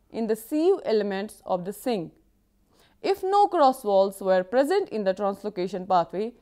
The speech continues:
that is, if the entire pathway were a single membrane enclosed compartment,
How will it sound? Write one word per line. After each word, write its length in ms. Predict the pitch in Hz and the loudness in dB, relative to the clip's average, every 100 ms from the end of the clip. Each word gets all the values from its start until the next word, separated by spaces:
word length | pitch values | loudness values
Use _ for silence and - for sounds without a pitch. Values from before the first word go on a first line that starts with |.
| _ 190 | _ 6
that 260 | 233 233 | 8 8
is, 220 | 185 160 _ _ _ - | 0 -4 _ _ _ -4
if 200 | 320 240 | -2 0
the 100 | - | 2
entire 360 | 247 320 392 415 | 2 2 0 0
pathway 560 | 392 233 226 208 202 196 | 6 6 6 2 -4 0
were 300 | 196 196 - | 2 2 0
a 100 | 196 | -4
single 500 | - 285 330 349 349 | -4 -2 0 0 0
membrane 540 | 277 214 214 269 302 | -2 0 0 0 0
enclosed 560 | - 220 208 196 196 - | -4 -6 -4 -4 -4 -4
compartment, 720 | 196 190 190 175 196 247 370 | -6 0 2 2 0 -4 -4